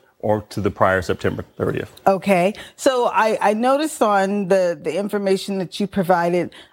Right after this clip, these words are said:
Speaker 2: a retirement earnings test.
Speaker 1: Yes.
Speaker 2: What is that?
Speaker 1: Yes, yes, yes.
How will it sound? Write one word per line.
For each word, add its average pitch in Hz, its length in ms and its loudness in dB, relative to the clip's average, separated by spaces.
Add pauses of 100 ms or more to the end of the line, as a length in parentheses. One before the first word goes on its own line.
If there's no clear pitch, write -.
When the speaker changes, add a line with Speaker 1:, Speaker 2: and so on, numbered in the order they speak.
(120)
Speaker 2:
a 175 100 2
retirement 233 760 0 (140)
earnings 196 840 0
test. - 580 -4
Speaker 1:
Yes. 92 400 0
Speaker 2:
What 339 200 2
is 349 280 0
that? - 300 -2 (100)
Speaker 1:
Yes, 95 320 0
yes, 95 240 0
yes. 87 260 0